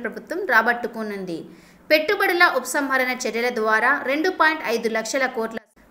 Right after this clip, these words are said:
సమీకరించాలని ప్రభుత్వం లక్ష్యం పెట్టుకున్న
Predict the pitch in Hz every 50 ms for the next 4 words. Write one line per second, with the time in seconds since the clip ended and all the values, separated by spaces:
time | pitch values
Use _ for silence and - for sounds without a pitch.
0 | - - 302 339 392 392 - 359 320 285 254 233 247 247 226 214 214 208 214 233
1 | 254 254 - - - - - 294 311 381 - - 302 277 269 262 240 233 247 247
2 | - - 277 262 254 254 233 247 247 226 240 226 220 220